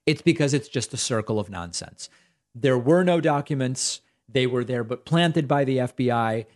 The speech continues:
They were there because Trump declassified them and wanted them for his library slash memoirs slash to read, but they weren't actually there because the F B I planted. It's just a circle. It just, it's like a Mobius strip of absurdity.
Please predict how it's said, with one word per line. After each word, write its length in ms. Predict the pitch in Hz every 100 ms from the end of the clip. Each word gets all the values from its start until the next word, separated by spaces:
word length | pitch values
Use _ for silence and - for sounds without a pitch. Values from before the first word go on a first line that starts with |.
| _ 147
They 100 | 139
were 180 | 127
there 220 | 120 135 135
because 300 | 135 127 -
Trump 260 | 143 131
declassified 760 | 123 110 139 135 143 151 135 131
them 140 | 131
and 140 | 120
wanted 280 | 117 127 127
them 140 | 131 123
for 160 | 131
his 180 | 123 113
library 640 | 113 120 139 139 135 131 131
slash 440 | - 131 120 -
memoirs 720 | 123 127 131 127 127 131 127
slash 460 | - 127 120 120 -
to 120 | 131
read, 500 | 120 151 147 147 160 _ _ _ -
but 200 | 123 143
they 140 | 143 135
weren't 320 | 131 160 151
actually 440 | 139 - 143 135
there 440 | 131 131 131 135 - _
because 300 | 135 123 113
the 140 | 113 123
F 180 | 151 -
B 120 | 135
I 120 | 131
planted. 560 | - 139 131 135 - - _ -
It's 180 | 185 -
just 220 | 180 -
a 40 | 160
circle. 460 | - 156 - 101
It 100 | 127
just, 180 | 131 147
it's 140 | 160 165
like 140 | 151
a 40 |
Mobius 720 | 147 147 165 180 175 160 - 165
strip 540 | - - 143 127 - -
of 140 | 131
absurdity. 720 | 123 117 - 120 104 90 85